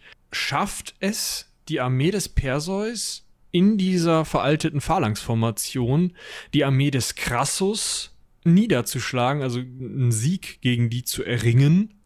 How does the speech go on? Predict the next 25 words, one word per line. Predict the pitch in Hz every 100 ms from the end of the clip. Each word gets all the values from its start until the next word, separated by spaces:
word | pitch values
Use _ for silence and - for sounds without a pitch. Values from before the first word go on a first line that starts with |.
| _ -
in | 180 196 -
Illyrien, | 165 160 185 165 160 165 175 185 -
wo, | 135 139 135 139 143 - _
äh, | 131 117 107
Crassus | - - 123 131 117
gelandet | 127 104 110 107 92
war. | 95 90 85 _ _ -
Und | 139 -
Crassus | 151 185 240 175
hat | 175
natürlich | 175 156 165 151
nicht | 170
gesagt, | 143 135 -
Hm, | 131 143 156 151 139 123 110 98 _ - - - - - - _
sorry, | - - 127 131 123 117
ich | -
hab | - - _ - - -
gestern | - 151 - 139
Abend | 139 170 165
zu | 156
viel | 165
Mulsum, | 143 143 175 160 165 165 160 165 - _ _ - - - - - - -
hab | 143
ich | 175 143
einfach, | 147 156 131 -